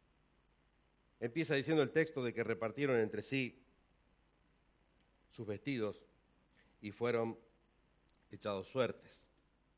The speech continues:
La forma en que nosotros pensamos, hermanos,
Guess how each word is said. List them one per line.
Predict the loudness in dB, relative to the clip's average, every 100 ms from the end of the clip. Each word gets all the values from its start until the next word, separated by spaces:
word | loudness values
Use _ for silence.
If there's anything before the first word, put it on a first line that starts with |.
| _ _ _ _ _ _ _ _ _ _ _ _ _ _ _ _ _ _ _ _ -20 -4
La | -2
forma | 2 4 6
en | 6
que | 4
nosotros | 0 -2 -4 -4
pensamos, | 0 0 2 0 0 -2
hermanos, | -2 -2 -4